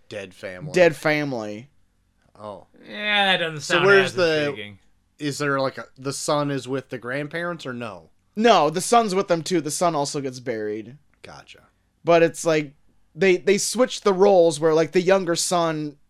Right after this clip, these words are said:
Speaker 2: like, the, the older s-, daughter is the one that get, get, gets hit by the truck.
Speaker 1: The old bait and switch.
Speaker 2: Yeah.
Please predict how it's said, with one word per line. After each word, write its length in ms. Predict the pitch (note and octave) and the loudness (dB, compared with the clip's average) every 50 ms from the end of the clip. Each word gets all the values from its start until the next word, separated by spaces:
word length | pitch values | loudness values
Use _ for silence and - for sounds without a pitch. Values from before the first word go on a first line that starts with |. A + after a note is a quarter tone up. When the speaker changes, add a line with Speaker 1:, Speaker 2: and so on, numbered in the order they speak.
| _ _ _ _ _ _ | _ _ _ _ _ _
Speaker 2:
like, 180 | F3+ F#3 - - | -4 -4 -2 0
the, 140 | F#3+ G#3 F#3+ | 2 2 2
the 260 | D3 C3 D3+ F#3+ F3 | 2 2 0 0 2
older 320 | - F3+ F#3+ G3 F#3+ F#3+ F3+ | 4 4 4 4 4 2 0
s-, 140 | E3+ - - _ _ _ _ _ _ F3 D3+ | 0 -2 -8 _ _ _ _ _ _ -14 -2
daughter 420 | C#3 F3 E3 E3+ E3+ D#3+ D3+ D3 | 2 4 6 6 6 6 4 2
is 120 | D3 C#3+ | -2 -2
the 80 | C#3+ D3+ | -2 -4
one 160 | C#3+ C#3+ C#3+ | -4 -2 -4
that 80 | C#3+ C3+ | -6 -6
get, 400 | C#3 B2+ C3+ C3+ B2+ - - B2 | -6 -8 -8 -10 -12 -14 -14 -12
get, 220 | C#3+ C#3 C#3 _ | -10 -10 -8 _
gets 180 | D3 C#3+ - - | -8 -8 -6 -6
hit 140 | D3 - - | -8 -6 -6
by 100 | C#3 B2+ | -6 -6
the 80 | B2 - | -6 -8
truck. 440 | - - C3+ A2+ F#2+ D#2+ - - | -8 -6 -6 -6 -6 -6 -10 -12
Speaker 1:
The 100 | - B2 | -12 -10
old 180 | B2 A#2 A2 G2 | -10 -10 -10 -10
bait 200 | - B2+ B2 A2+ | -10 -10 -10 -10
and 100 | A2 - | -12 -14
switch. 600 | - - A2+ G#2+ G2+ F2 - - - - - - - | -16 -14 -14 -14 -14 -14 -16 -16 -16 -16 -16 -10 -4
Speaker 2:
Yeah. 300 | C3 D3 C3 G2 C2 | -2 0 0 -2 -4